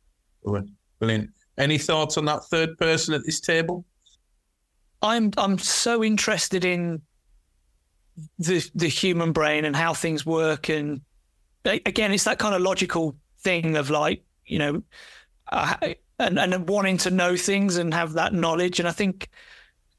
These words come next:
Speaker 2: certainly now going into coaching, I would probably say someone like sitting down with Tony Robbins, you know, someone who's absolutely top of their game. And yeah, just, just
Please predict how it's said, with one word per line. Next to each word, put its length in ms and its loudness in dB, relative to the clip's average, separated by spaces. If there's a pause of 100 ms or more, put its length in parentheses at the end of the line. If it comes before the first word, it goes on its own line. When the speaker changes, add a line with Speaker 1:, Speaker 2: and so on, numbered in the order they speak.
(520)
Speaker 2:
certainly 380 0
now 260 2
going 260 0
into 220 -2
coaching, 640 -2 (720)
I 80 2
would 160 0
probably 280 2
say 220 2
someone 380 0
like 200 0
sitting 280 0
down 160 0
with 80 -2
Tony 260 0
Robbins, 640 -2 (220)
you 80 -2
know, 80 2
someone 340 2
who's 240 0 (160)
absolutely 1000 0 (1300)
top 340 -2
of 160 0
their 200 2
game. 540 0 (800)
And 720 -2 (540)
yeah, 260 2
just, 360 -2
just 200 -4